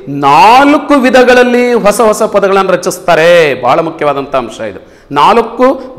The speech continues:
ಬೇರೆ ಬೇರೆ ಆದಂಥ ಪ್ರಕ್ರಿಯೆಗಳೇ ಇದ್ದಾವೆ. ಯಾಕಂದ್ರೆ ಒಂದು ಪ್ರಕ್ರಿಯೆ ಇನ್ನೊಂದಕ್ಕೆ ಸರಿ ಆಗ್ಲಿಕ್ಕಿಲ್ಲ. ಒಂದು ಹೊಸ ಪದ ರಚನೆ ಮಾಡುವಾಗ ಒಂದೇ ಪ್ರಕ್ರಿಯೆ ಎಲ್ಲಾ ಪದಗಳನ್ನು ರಚನೆ ಮಾಡೋದಕ್ಕೆ ಸಾಧ್ಯ ಆಗೋದಿಲ್ಲ. ಅಂತ ಸಂದರ್ಭದಲ್ಲಿ ಅದರದೇ ಆದಂಥ ಬೇರೆ ಬೇರೆ ನಿಯಮಗಳನ್ನ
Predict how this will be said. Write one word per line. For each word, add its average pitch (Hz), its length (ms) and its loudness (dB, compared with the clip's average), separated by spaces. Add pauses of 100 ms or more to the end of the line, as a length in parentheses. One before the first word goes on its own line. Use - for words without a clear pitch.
(120)
ಬೇರೆ 269 260 4
ಬೇರೆ 269 240 0
ಆದಂಥ 220 380 2
ಪ್ರಕ್ರಿಯೆಗಳೇ 214 840 0
ಇದ್ದಾವೆ. 160 800 0 (260)
ಯಾಕಂದ್ರೆ 190 640 -2
ಒಂದು 277 280 2
ಪ್ರಕ್ರಿಯೆ 233 600 2
ಇನ್ನೊಂದಕ್ಕೆ 233 580 0
ಸರಿ 185 220 0
ಆಗ್ಲಿಕ್ಕಿಲ್ಲ. 160 500 0 (300)
ಒಂದು 180 260 2
ಹೊಸ 180 180 2
ಪದ 214 200 0
ರಚನೆ 185 360 0
ಮಾಡುವಾಗ 202 380 2 (360)
ಒಂದೇ 202 280 2
ಪ್ರಕ್ರಿಯೆ 247 420 2
ಎಲ್ಲಾ 247 460 2
ಪದಗಳನ್ನು 247 380 2
ರಚನೆ 220 260 -2
ಮಾಡೋದಕ್ಕೆ 202 340 -2
ಸಾಧ್ಯ 180 320 0
ಆಗೋದಿಲ್ಲ. 165 360 0 (340)
ಅಂತ 202 220 -2
ಸಂದರ್ಭದಲ್ಲಿ 208 680 0 (300)
ಅದರದೇ 170 420 2
ಆದಂಥ 208 440 2
ಬೇರೆ 185 420 2
ಬೇರೆ 170 280 0
ನಿಯಮಗಳನ್ನ 151 600 -2